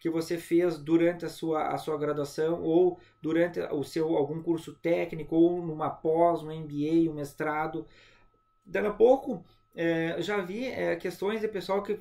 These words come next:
faz cursos de teatro pra desenvolver habilidades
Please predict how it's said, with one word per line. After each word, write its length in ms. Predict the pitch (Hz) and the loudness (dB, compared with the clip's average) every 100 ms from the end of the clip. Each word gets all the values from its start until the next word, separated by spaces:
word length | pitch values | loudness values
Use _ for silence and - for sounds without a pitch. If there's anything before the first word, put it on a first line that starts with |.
| - | -6
faz 280 | - 180 - | -2 -2 -2
cursos 340 | 208 208 202 | -4 -4 -4
de 120 | 175 | -6
teatro 580 | 180 165 147 190 202 190 | -4 -2 0 0 0 -4
pra 140 | 165 147 | -8 -10
desenvolver 840 | 151 165 165 151 147 185 202 - _ - | -8 -2 0 0 2 2 2 -4 _ -8
habilidades 1040 | 139 151 165 151 156 175 151 117 - | -6 -2 -2 2 0 0 -2 -10 -14